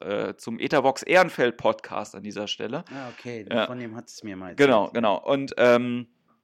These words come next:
Speaker 1: also, da kann man immer noch mehr unterstützen, aber ich hab mir Patreon angeguckt und was da teilweise gezahlt wird,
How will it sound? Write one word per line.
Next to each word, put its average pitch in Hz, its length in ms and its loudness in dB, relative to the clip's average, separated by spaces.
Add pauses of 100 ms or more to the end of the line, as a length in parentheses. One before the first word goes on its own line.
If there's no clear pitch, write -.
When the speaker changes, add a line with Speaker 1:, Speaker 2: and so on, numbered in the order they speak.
(540)
Speaker 1:
also, 117 360 2 (520)
da 104 160 -10
kann 120 140 -8
man 117 120 -2
immer 135 160 -4
noch 110 160 -4
mehr 127 240 -2
unterstützen, 113 480 -8
aber - 120 -8
ich - 100 -8
hab - 140 -12
mir 117 140 -8 (200)
Patreon 160 440 -6
angeguckt 104 520 -14
und 104 100 -12
was - 180 -10
da 123 200 -4
teilweise 113 540 -4
gezahlt 131 580 -4
wird, 117 260 -6